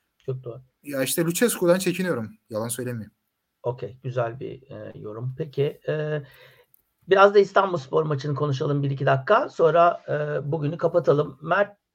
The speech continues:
Speaker 1: e, şimdi yani ba-, bana sorarsanız evet, bu Avrupa'nın büyüsü çok güzel bir şey. Ama senenin sonunda hiç kimse, e, Mart'ta oynadığımız, Nisan'da oynadığımız maçı hatırlamıyor. E, iş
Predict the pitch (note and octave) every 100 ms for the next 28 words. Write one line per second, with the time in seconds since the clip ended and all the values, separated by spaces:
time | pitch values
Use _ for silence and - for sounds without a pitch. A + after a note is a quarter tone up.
0 | _ - E3 E3 E3 - _ - G#3 G#3+
1 | G#3+ - _ _ _ _ _ - F3 D3+
2 | C3+ - C#3+ - G#3+ D4 - - C#3 C3
3 | D#3 F3+ F3+ D3+ E3+ D#3+ F3+ G3 F#3 E3+
4 | E3 E3+ F3+ F3 E3+ D3+ C3 A#2 - E3+
5 | F3+ - _ _ G3 F3+ C#3+ G3 F3 D3+
6 | C#3 C3 E3 C3+ C#3+ E3+ E3+ - C#3+ B2+
7 | E3 E3 - _ _ - C#3+ D3 D#3+ E3+
8 | - F3+ D#3 C#3+ C#3 C#3 D#3 D#3+ D3 E3+
9 | E3+ D#3 C3 C3+ D#3 D3+ C3 D#3+ F3 E3
10 | D3 A#2 A2 E3 E3 _ _ _ - C#3
11 | A2+ - F3 - -